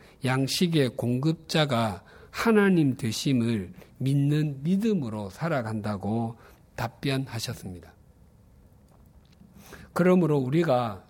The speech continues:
주님의 기도를 드릴 때에 "일용할 양식을 주시옵고"라고 말하는 것은 "하나님, 제가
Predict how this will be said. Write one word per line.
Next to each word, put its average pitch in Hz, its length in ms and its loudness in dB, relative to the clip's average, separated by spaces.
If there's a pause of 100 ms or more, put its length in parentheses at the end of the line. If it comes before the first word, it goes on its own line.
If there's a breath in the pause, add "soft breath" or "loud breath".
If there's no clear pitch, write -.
주님의 170 640 2
기도를 131 520 0
드릴 135 280 0
때에 104 520 -2 (380 loud breath)
"일용할 160 640 2
양식을 127 680 -2
주시옵고"라고 120 1600 -4
말하는 123 540 -2
것은 101 480 -4 (380 soft breath)
"하나님, 123 640 0 (400 soft breath)
제가 123 580 -4